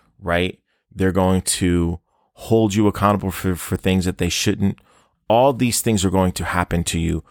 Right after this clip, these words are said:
when you first start this, because essentially what you do, you're doing is you're starting, I call it the purification process, right? So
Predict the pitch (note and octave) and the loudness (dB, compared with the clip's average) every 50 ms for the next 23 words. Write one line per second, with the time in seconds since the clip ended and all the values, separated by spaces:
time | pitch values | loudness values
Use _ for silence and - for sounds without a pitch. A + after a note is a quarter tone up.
0 | _ _ _ - F#2 F#2+ G2 G2 F#2+ F2+ - - G2 F#2 - - - - F2+ F2 | _ _ _ -2 0 2 4 4 2 0 0 0 0 0 2 0 0 2 0 0
1 | D#2 - - F#2 E2 - - F2+ E2 F2+ E2+ D#2+ E2 - - G2 G#2+ G#2+ - B2 | 0 -2 -6 -6 -6 -4 -4 -4 -2 -2 -2 -2 0 -2 0 0 0 0 0 -2
2 | A#2 G#2 G#2+ - - F#2+ F#2+ G2 F#2 F#2 E2+ - F2 F#2 - _ - F2 F2 F2 | 0 0 -2 -2 -2 -4 -2 0 0 0 0 -2 -2 -2 -4 _ -8 -4 -2 -2
3 | E2+ D#2+ E2+ E2+ F2 F#2 G2+ G#2+ A#2 A2 - _ - - - _ _ _ _ _ | -2 -2 -2 0 0 2 2 0 0 -4 -8 _ -20 -20 -20 _ _ _ _ _
4 | _ _ _ _ _ _ - G2 G2 G2 F#2+ F2+ - - F#2 F2 F#2 F2+ - - | _ _ _ _ _ _ 0 2 2 2 2 -2 -6 -6 -2 0 0 0 0 0
5 | - A2 G2+ G2+ G2+ G2+ G2+ G2 G2+ G2+ - - _ _ _ _ F2 - - - | 2 2 2 2 2 2 2 2 0 -2 -4 -10 _ _ _ _ -8 -6 -2 0
6 | F#2 F2+ F2+ - - - - - G#2 F#2+ - - - - F#2+ F2+ - - E2 - | 0 0 0 -4 -8 -6 -2 -2 -2 -2 -2 -8 -6 -4 -4 -2 -2 -4 -6 -6
7 | - B1+ G#1 - - - - - - - - - - _ - D#2 D#2 D#2+ D#2 - | -6 -8 -6 -6 -8 -8 -10 -10 -10 -10 -10 -12 -12 _ -6 -4 -4 -4 -4 -8
8 | _ _ _ - _ _ _ _ _ _ - - - G2+ F#2 F2+ F2 E2+ - | _ _ _ -20 _ _ _ _ _ _ -4 0 2 2 4 4 2 0 -2